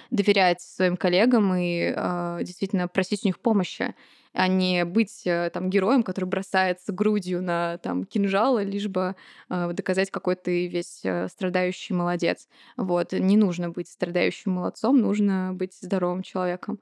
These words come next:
потому что иначе ты просто не сможешь потом работать, и всё будет зря. А всё остальное, психологи, не знаю, друзья, у всех свои способы, там, спорт, хобби. Мне очень спас книжный клуб, на самом деле, когда мы его открыли. Мне очень помогло, что я собрала людей, которые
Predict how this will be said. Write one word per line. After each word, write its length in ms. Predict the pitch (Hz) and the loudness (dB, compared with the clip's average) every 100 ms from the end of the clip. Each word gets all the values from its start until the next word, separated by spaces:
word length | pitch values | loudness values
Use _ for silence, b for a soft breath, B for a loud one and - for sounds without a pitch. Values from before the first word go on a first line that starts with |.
| b | b
потому 220 | - 196 | 2 2
что 220 | 202 - | 2 2
иначе 380 | 196 202 - 196 | 2 2 0 -4
ты 120 | 185 - | -4 -4
просто 240 | 190 - | -4 -2
не 40 | |
сможешь 400 | 196 190 185 - - | 0 0 -2 -8 -8
потом 260 | - 196 | -2 -2
работать, 520 | 190 202 - 254 - - - | 0 2 2 0 -2 -16 -6
и 100 | 202 | -4
всё 160 | - 208 | -2 2
будет 200 | 220 214 | 2 2
зря. 260 | 185 196 - _ _ _ | 0 -2 -4 _ _ _
А 200 | - 214 | -4 -2
всё 160 | 208 - | -2 -2
остальное, 880 | 240 233 220 240 294 269 233 226 214 - _ _ | -2 0 2 2 2 2 2 0 -4 -10 _ _
психологи, 800 | - 214 - 254 277 226 220 220 | -8 -2 2 4 4 4 2 4
не 160 | 208 202 | 4 4
знаю, 520 | 190 190 185 180 175 | 2 2 0 -2 -4
друзья, 640 | 180 196 190 175 180 240 269 | -4 -4 0 2 4 2 2
у 100 | 220 | -2
всех 240 | - 196 | -6 -8
свои 260 | - - 196 | -6 -2 -2
способы, 500 | - 190 214 - 190 | -2 -4 -4 -6 -6
там, 160 | 185 | -4
спорт, 400 | 185 - 190 202 - _ | -6 -2 -2 -2 -8 _
хобби. 380 | - - 202 196 | -4 0 2 4
Мне 220 | 190 220 | 4 4
очень 200 | 240 208 | 4 2
спас 320 | - 202 202 | -2 0 0
книжный 360 | - 202 196 190 | 4 4 4 2
клуб, 320 | 190 196 - _ - | 0 -4 -6 _ -6
на 100 | 196 | -4
самом 320 | - 190 190 | 0 0 0
деле, 240 | 185 185 - b b b - | 0 -2 -4 b b b -2
когда 160 | 190 | 2
мы 80 | 190 | 4
его 100 | 185 | 2
открыли. 500 | 185 - 190 220 208 190 | 0 0 2 4 2 2
Мне 140 | 208 | 0
очень 140 | 208 | 0
помогло, 320 | - 190 190 196 | 0 2 2 0
что 300 | - 185 185 | 0 0 0
я 100 | 185 | -2
собрала 300 | - 190 185 | -2 0 0
людей, 300 | 180 190 240 | 2 2 2
которые 500 | - 185 185 180 | -2 -2 0 0